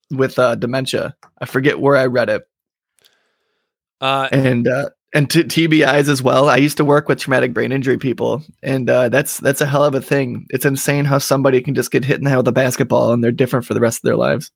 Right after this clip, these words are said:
Speaker 2: this is all good, and I, and I hope it goes through, but what I was really hoping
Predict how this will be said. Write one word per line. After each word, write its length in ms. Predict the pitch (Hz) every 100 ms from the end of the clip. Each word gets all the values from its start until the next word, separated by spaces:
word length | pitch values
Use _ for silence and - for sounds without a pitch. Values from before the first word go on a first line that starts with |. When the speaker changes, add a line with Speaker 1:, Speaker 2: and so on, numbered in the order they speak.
| _
Speaker 2:
this 200 | 170 202
is 120 | 214
all 160 | 196 156
good, 260 | 123 147 143
and 160 | 123
I, 60 | 117
and 160 | 113 107
I 40 |
hope 240 | 104 123 120
it 60 |
goes 260 | 127 110 101
through, 300 | - 107 110
but 100 | 110
what 140 | 110
I 40 | 110
was 160 | 104
really 280 | 101 107 110
hoping 520 | 101 101 104 104 104